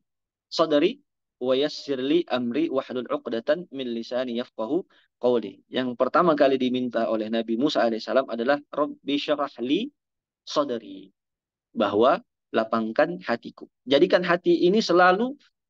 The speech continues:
bahagia, selalu senang, selalu merasa aman. Ya, selalu merasa aman. Inilah yang sangat kita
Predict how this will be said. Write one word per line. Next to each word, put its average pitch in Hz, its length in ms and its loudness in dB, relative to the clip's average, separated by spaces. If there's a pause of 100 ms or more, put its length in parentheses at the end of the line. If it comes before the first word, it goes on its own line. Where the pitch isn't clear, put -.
(140)
bahagia, 175 560 0
selalu 165 400 0
senang, 185 400 -4 (400)
selalu 175 320 0
merasa 180 560 -4
aman. 185 340 -2 (920)
Ya, 110 180 -12
selalu 165 320 0
merasa 185 300 -4
aman. 165 240 -8 (840)
Inilah 202 460 -2
yang 165 160 -8
sangat 185 320 -12
kita 151 320 -4